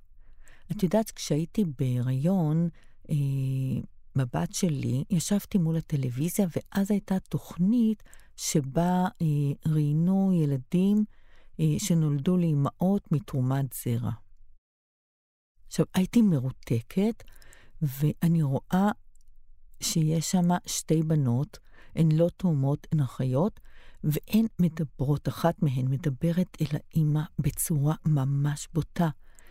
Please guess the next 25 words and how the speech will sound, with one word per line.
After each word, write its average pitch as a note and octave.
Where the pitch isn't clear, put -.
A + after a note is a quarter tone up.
ואומרת D3+
לה, D3
"את -
לא F#3
היית F#3
צריכה E3+
להביא D#3
אותי F3
לעולם, D#3
זה D3+
מעשה D3
שלא F3+
יעשה. F3+
לא G#3
צריך F#3
להביא D#3+
ילד E3+
לעולם D3
שלא D3+
יודעים F3
מי D3+
האבא F#3+
שלו G#3+
ואין D#3+
לו E3+